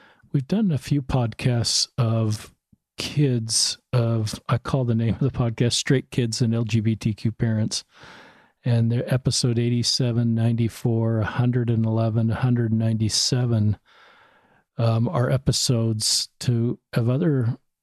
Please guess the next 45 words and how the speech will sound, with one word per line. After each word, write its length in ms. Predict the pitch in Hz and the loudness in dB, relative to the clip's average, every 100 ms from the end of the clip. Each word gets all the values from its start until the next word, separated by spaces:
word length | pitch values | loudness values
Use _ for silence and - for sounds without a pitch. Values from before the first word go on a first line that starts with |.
| _ | _
you 100 | 127 | -2
know, 120 | 120 - | 0 0
L 140 | 123 | -2
D 160 | 127 123 | 0 0
S 200 | 117 - | 0 -2
kids 320 | - 123 110 | 0 0 0
that 100 | - | -2
have 180 | 120 107 | -2 -2
gay 180 | 117 110 | 0 0
parents 520 | - 120 113 110 - | 0 -2 0 -2 -4
talk 280 | - 120 - | -2 -2 0
about 240 | 113 107 | 0 0
how 180 | - 113 | 0 0
they're 180 | 110 107 | 0 0
managing 560 | 107 110 107 104 110 | 0 0 -2 -2 -2
this 200 | 107 - | 0 0
road. 280 | 113 107 107 | 0 0 0
The 60 | 113 | -2
last 360 | 113 123 - | 0 -2 -2
one 140 | 127 113 | -2 0
we 100 | 113 | -2
did 280 | 107 113 110 | -2 -2 0
was 320 | 110 104 - - - - - - _ - | 0 0 -2 -8 -20 -20 -20 -20 _ -4
a 80 | 117 | -2
guy 240 | 107 113 | 0 0
named 280 | 113 113 110 | 2 2 0
Mike, 340 | 110 113 - - | 0 0 -4 -8
Mike 380 | - 113 107 - - | -2 0 0 -4 -4
Ramsey, 640 | 123 113 120 123 - 107 | 0 2 2 2 2 0
who 180 | 104 113 | 2 0
wrote 280 | 107 110 151 | 2 0 0
a 60 | |
book 340 | 117 101 110 - | 0 0 -2 -2
that's 260 | 113 - | -4 -4
published 460 | - - 113 110 - | -6 -2 0 0 0
by 120 | 117 | -2
Cove 300 | 104 - 113 | -2 -2 -2
Fort 400 | - - 113 131 | -2 -2 -2 0
and 120 | 156 | 0
now 200 | 110 113 | 2 2
at 80 | 110 | 0
Deseret 360 | 117 110 113 107 | -2 0 0 0
Book 220 | 117 120 | -2 -2
called 340 | - 110 107 | -2 0 0
My 300 | 117 110 107 | 0 0 -2